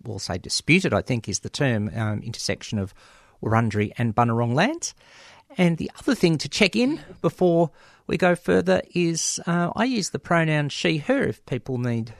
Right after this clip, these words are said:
to refer to me in that way. Uh, is it okay if I ask which pronouns you use, if any,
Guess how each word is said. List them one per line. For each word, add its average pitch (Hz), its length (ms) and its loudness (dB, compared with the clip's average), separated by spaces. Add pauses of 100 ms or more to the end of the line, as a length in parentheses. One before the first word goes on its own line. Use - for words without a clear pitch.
(100)
to 123 320 0
refer 113 340 -2
to 117 80 -6
me 127 160 -2
in 120 120 -2
that 120 220 -4
way. 247 220 0 (500)
Uh, 170 400 2
is 190 140 -10
it 180 40 -2
okay 175 280 0
if 160 120 -2
I 165 120 2
ask 165 200 -6
which - 200 -6
pronouns 147 640 0
you 165 180 -2
use, 208 640 -2
if 180 220 -2
any, 262 360 -2